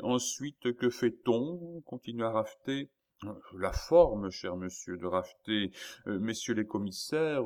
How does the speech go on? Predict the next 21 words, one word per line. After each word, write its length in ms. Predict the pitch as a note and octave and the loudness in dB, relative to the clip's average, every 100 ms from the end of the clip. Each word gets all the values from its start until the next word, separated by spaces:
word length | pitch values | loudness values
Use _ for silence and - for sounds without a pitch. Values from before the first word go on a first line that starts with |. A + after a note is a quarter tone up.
| G#2+ | 0
sûrs 420 | - - B2+ G#2+ | -4 -4 -2 -2
du 160 | G2+ G#2+ | -2 -4
tirage 560 | G#2+ F#2 B2+ A#2 G2+ | -2 0 2 2 0
et 80 | A2 | -2
de 100 | G2+ | 0
la 160 | G2+ G2 | 2 2
distribution, 880 | G#2 G#2+ - G2+ F#2 F#2 - E3 G2 - - - | 0 -8 -8 -6 -6 -8 0 0 0 -6 -16 -2
euh, 140 | - | 0
monteront 540 | A2 B2 A#2+ - B2+ A2+ | 4 2 2 0 -2 0
immédiatement 720 | A#2+ A#2 G#2+ G2+ - B2 A#2 | 0 -2 2 2 2 0 0
dans 160 | G2+ G2 | 0 0
le 100 | F#2+ | 2
carrosse 460 | - G#2 B2+ B2+ | 2 6 6 4
qui 160 | - G#2 | -2 -4
les 200 | G2 F#2+ | 0 2
attend 440 | F2+ - D3+ G2 | 0 2 0 2
à 20 | |
la 140 | F#2 F2+ | 0 0
porte 400 | - A2+ - G#2 | -2 -4 -2 -6
de 160 | F#2 | -2
l'imprimerie 640 | F#2 F#2 F#2 F#2+ F2+ C3+ | 0 0 0 -2 0 0